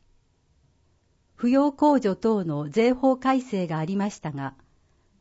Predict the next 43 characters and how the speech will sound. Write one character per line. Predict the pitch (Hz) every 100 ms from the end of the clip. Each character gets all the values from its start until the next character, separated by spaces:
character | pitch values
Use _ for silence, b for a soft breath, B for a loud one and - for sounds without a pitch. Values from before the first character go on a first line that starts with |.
| -
国 | 214 208 277
民 | 285 277
年 | 269 277 269
金 | 202 180
で | 165 175
の | 156 151
所 | 185
得 | 175 214 226 214
計 | 233 202
算 | - 147 127
は | 131 - _
昨 | - 190 -
年 | 269 269 226
度 | 165
と | 147
同 | 139 165 175
様 | 170 170
で | 147
す。 | 160 _ _ _ _ _ _ _ _ _ _ _ _ _
そ | - 226
の | 254 277
他、 | 220 - 151 - _ _ _ _ _ -
提 | 262 262
出 | - 262
に | 247
あ | 226
た | 220 214
っ |
て | - _ 196 185 - _
わ | 185
か | 220 269
ら | 277
な | 240
い | 208
こ | 175
と | 202
が | 175
あ | 165
り | 185
ま | 190
し | -
た | -
ら、 | 143 131